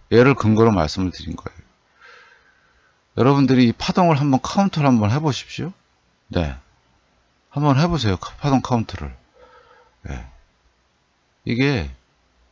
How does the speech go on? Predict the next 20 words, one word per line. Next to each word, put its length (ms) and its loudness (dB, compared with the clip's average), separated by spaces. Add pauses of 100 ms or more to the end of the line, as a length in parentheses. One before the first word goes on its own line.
(680)
오버슈팅이 680 0
나와도 420 2
엄청나게 560 2
지금 220 -2
나온 280 -2
겁니다. 360 -14
이게 340 -14
무려 400 0 (340)
오 120 2
개월 220 6
동안이죠. 640 -6
그죠? 240 -12 (100)
네. 240 -8 (720)
잘 180 -6
좀 160 -4
보시고. 580 -6 (680)
그래서 380 0
지표도 420 0
우호적이지 560 4
않고. 500 -6